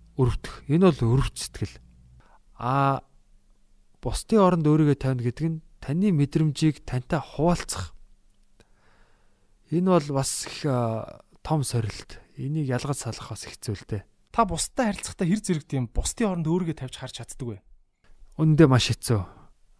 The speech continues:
Speaker 1: А, хүн өөрийн оюун санааг үүнд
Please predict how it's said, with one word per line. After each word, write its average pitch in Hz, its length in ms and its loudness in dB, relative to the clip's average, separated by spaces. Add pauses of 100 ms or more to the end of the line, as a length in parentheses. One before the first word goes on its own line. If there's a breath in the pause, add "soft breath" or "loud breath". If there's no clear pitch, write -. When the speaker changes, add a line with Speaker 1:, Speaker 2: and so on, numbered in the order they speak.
(120)
Speaker 1:
А, 107 640 -2
хүн 165 240 4
өөрийн 160 400 8 (160)
оюун 160 260 6
санааг 127 380 0
үүнд 131 340 4